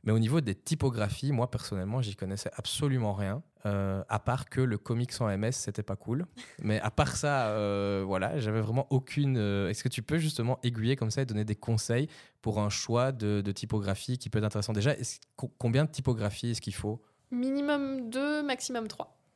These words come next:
Speaker 2: Donc, euh, il y a, on va dire, trois grandes familles de typographie, même s'il y a des sous-familles, mais je vais pas, pas faire un petit cours de typographie là tout de suite.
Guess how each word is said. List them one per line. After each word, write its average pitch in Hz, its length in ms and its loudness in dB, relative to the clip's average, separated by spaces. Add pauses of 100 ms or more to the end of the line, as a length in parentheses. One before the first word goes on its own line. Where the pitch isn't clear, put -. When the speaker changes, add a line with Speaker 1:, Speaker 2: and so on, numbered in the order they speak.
(640)
Speaker 2:
Donc, 220 240 -8
euh, 226 260 0
il 226 80 -4
y 226 60 0
a, 220 80 0 (320)
on 233 80 -10
va 208 80 -4
dire, 226 220 -8
trois 240 300 0
grandes 240 240 -6
familles 226 220 -6
de - 40 -14
typographie, 208 640 -6
même 220 140 -12
s'il - 100 -12
y - 20 -4
a 220 40 -4
des 208 100 -2
sous-familles, 208 800 -8
mais 208 120 -10
je 220 80 -12
vais - 80 -10
pas, - 240 0 (640)
pas 220 120 0
faire 220 160 0
un 214 100 -4
petit 226 140 -6
cours 233 140 0
de 226 60 0
typographie 214 580 -2
là 196 100 -4
tout 202 100 -12
de 202 60 -8
suite. - 340 -10